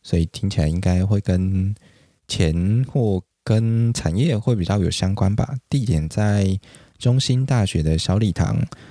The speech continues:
啊，欢迎对森林系有兴趣的朋友们可以去参展哦。那我猜现场应该有人卖一些跟森林比较有关系的一些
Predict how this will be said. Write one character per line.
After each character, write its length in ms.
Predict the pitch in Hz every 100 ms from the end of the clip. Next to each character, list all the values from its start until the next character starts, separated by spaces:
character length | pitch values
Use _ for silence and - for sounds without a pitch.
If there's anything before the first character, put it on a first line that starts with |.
| -
啊， 160 | - 85
欢 180 | 87
迎 240 | 85 82 80
对 460 | 90 85 80 78 - - - _
森 420 | - 101 101 107
林 400 | 104 87 87 95
系 880 | 107 - 156 135 117 101 92 104 -
有 260 | - - -
兴 260 | - - 120
趣 200 | - 127
的 220 | 98 87 -
朋 140 | 104
友 100 | 123
们 260 | 90 85 82
可 120 | -
以 80 | 87
去 380 | - 98 90 90
参 220 | - 107
展 240 | 127 90 82
哦。 240 | 87 92 - - - - - _
那 400 | - 120 123 110
我 200 | 92 82 80
猜 360 | - 113 120 123 123 123 131 - -
现 200 | - 160
场 180 | - 82
应 80 | 95
该 160 | 110
有 120 | 113
人 200 | 80 87
卖 300 | 95 95 92
一 60 | 95
些 180 | 95 90
跟 260 | 90 87
森 180 | 92 95
林 160 | 90 78
比 60 | 78
较 260 | 80 87
有 100 | 82 - -
关 220 | - 82
系 140 | 92 82
的 100 | 80
一 80 |
些 400 | 82 - 80 80